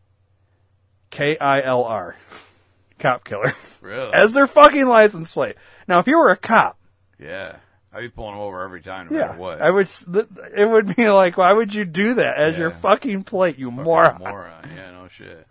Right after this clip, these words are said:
Speaker 1: And, uh, he, he's, I don't know. He, he must do this, or he, these pe-, I don't know who he talks to or whatever. But, um,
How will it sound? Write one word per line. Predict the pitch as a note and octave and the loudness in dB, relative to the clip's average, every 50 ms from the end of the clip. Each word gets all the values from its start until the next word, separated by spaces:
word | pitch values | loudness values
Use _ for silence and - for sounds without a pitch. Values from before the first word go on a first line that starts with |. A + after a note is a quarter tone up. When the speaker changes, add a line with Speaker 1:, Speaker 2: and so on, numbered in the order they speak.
| _ | _
Speaker 1:
And, | - B2+ B2 B2 B2 C3 C3+ C#3 C3 | -18 -16 -14 -12 -10 -10 -10 -10 -10
uh, | C3 B2+ B2 A#2+ A#2 A2 | -8 -6 -6 -4 -6 -6
he, | - C#3+ C3+ B2 - _ _ _ _ _ _ | -8 -12 -14 -16 -18 _ _ _ _ _ _
he's, | _ - D3 D#3+ E3 E3 D#3 C#3 C3+ - _ _ _ _ _ _ _ _ _ - | _ -8 -6 -4 -4 -6 -6 -10 -16 -20 _ _ _ _ _ _ _ _ _ -12
I | A#2 A#2+ | -10 -10
don't | A#2+ A#2 A2 | -10 -10 -10
know. | G#2 G2 F#2+ | -12 -14 -14
He, | - G#2+ G#2+ G#2+ G#2+ - | -14 -14 -16 -16 -16 -14
he | B2 B2+ | -12 -12
must | C3 A2+ G2 - - | -10 -10 -12 -14 -16
do | F2+ G#2 A#2 | -14 -12 -12
this, | A#2 A#2+ B2 A#2+ - | -10 -10 -10 -10 -12
or | G#2 F#2+ F2+ | -12 -14 -14
he, | G2 G#2 F#2+ F2+ F2 _ _ _ _ _ _ _ _ _ _ _ _ _ _ _ _ _ | -14 -16 -16 -18 -20 _ _ _ _ _ _ _ _ _ _ _ _ _ _ _ _ _
these | G#2 G2+ F2+ - | -18 -18 -18 -18
pe-, | _ - G2+ - | _ -20 -20 -14
I | G#2+ | -10
don't | G#2+ G#2 F#2 | -10 -10 -10
know | E2 | -12
who | F2 G#2 | -12 -12
he | G#2+ G2 | -12 -12
talks | - F#2+ F#2 F#2 F#2 - - - | -10 -10 -8 -8 -10 -12 -14 -16
to | - G2+ | -16 -14
or | F#2 | -12
whatever. | F#2+ G2 F#2+ F2+ F2 F2 | -10 -10 -10 -10 -12 -14
But, | E2+ F2+ F2 - - F2 | -14 -16 -16 -16 -16 -18
um, | F2 E2+ D#2+ D#2 E2 | -18 -18 -18 -20 -20